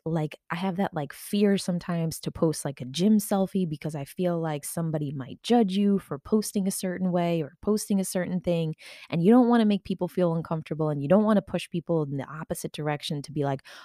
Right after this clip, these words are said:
"Oh, she's just trying to do something because she wants to be somebody," type of thing.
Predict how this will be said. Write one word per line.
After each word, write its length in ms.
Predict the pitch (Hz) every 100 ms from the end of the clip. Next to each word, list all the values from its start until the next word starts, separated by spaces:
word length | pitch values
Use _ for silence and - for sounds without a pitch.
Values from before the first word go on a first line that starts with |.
| -
"Oh, 240 | 175 175
she's 320 | 165 - 202 170
just 240 | 175 -
trying 240 | 185 170
to 80 | 147
do 180 | 143 185
something 480 | - 170 156 160 156
because 280 | 143 139 -
she 180 | 170
wants 260 | 156 156 -
to 100 | -
be 180 | 185 190
somebody," 440 | - 170 160 160
type 260 | 156 156 151
of 80 | 147
thing. 240 | 160 151